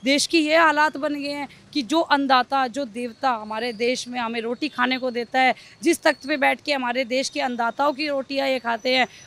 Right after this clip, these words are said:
आज हमारे जवानों को आपस में भिड़वा दिया। ऐसे हालात क्यों बने, देश को समझना होगा। बहुत निंदनीय है आज का जो घटनाक्रम यहाँ हो रहा है। किसानों ने ऐसा अपने लिए कुछ नहीं मांगा,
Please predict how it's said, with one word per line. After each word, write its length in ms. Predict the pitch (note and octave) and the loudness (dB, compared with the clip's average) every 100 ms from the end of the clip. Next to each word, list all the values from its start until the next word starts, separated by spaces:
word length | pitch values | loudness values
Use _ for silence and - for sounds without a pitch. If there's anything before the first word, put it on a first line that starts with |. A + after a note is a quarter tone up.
| - | 4
आज 180 | B3 C#4 | 6 6
हमारे 300 | B3+ A#3+ B3 | 2 2 0
जवानों 400 | A#3 A3 A#3+ C4+ | -2 -4 -4 -2
को 100 | D4 | -2
आपस 300 | C#4+ C#4 D4 | -2 -4 -4
में 100 | B3 | -4
भिड़वा 320 | A3+ A#3+ B3+ | 0 0 0
दिया। 280 | B3+ C4+ B3 - - - - - | 0 -2 -4 -12 -20 -18 -8 2
ऐसे 320 | D4 D4+ E4+ | 2 4 0
हालात 440 | C#4 A#3+ A#3+ C4+ C#4 - | 0 0 2 2 2 -4
क्यों 180 | C#4+ C4+ | -2 2
बने, 280 | C4 B3 A3 - - | 2 2 0 -6 -6
देश 220 | A3+ B3+ - | -2 0 0
को 120 | C4+ | -6
समझना 460 | - A#3+ A3+ C4+ | -2 -2 0 0
होगा। 360 | C4+ C4+ C4+ C4 - - A#3 | 0 0 0 -2 -6 -8 2
बहुत 260 | D4 D#4+ | 4 4
निंदनीय 540 | D4 C4 B3+ C4+ C#4+ C#4+ | 2 2 2 2 2 0
है 180 | D4 | 0
आज 280 | C#4 C4 C4 | 2 0 0
का 140 | B3 C4+ | -2 -4
जो 140 | C4+ | -4
घटनाक्रम 560 | A#3 A3+ B3+ C4 C4 B3 | -6 -6 -6 -4 -6 -4
यहाँ 180 | B3 A#3 | -2 -2
हो 80 | |
रहा 120 | A#3+ B3+ | 2 2
है। 140 | B3+ - - - | 2 -4 -20 -10
किसानों 380 | D4 D4+ C#4+ D4+ | -4 -2 0 0
ने 140 | D#4+ | 2
ऐसा 180 | D#4 D#4+ | 2 2
अपने 220 | D4+ D4+ | 0 0
लिए 120 | D4 D#4+ | -2 0
कुछ 220 | E4 D#4+ | 0 4
नहीं 160 | D4+ | 4
मांगा, 380 | C#4 B3+ A#3 G#3 | 4 2 4 2